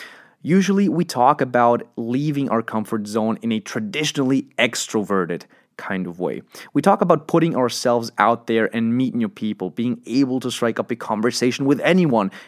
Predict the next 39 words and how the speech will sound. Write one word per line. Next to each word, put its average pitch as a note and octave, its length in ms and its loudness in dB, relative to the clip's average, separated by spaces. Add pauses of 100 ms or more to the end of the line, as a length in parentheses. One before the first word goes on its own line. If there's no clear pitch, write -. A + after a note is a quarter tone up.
and C3+ 240 2
losing D3+ 340 2
our B2 180 2
social A2+ 460 -4
fears. - 560 -2 (560)
And D3+ 140 2
because F#3 320 0
I'm G3 100 2
a F#3+ 60 4
true G3+ 320 0
believer D3 480 2
that B2 220 -2 (100)
everything D#3+ 560 4
in B2 160 2
life A#2 240 2
has B2+ 460 -2
to C3 100 0
be A#2+ 140 -2
balanced, G#2+ 640 0 (260)
today D3+ 380 4
I C3 100 6
wanted C3 300 2
to - 80 -12
do A#2+ 200 0
an A#2 60 4
episode A2+ 440 -2
that A#2+ 120 0
is A#2+ 140 -4
more C#3 500 2
introspective A2+ 1040 -2 (340)
than F#2+ 220 -4
usual. G2 540 -2 (300)
An D3 100 0
episode F3+ 460 2
that E3 120 0
doesn't F#3+ 280 2
involve C3 500 2
other G#2+ 200 0
people. F2 480 -6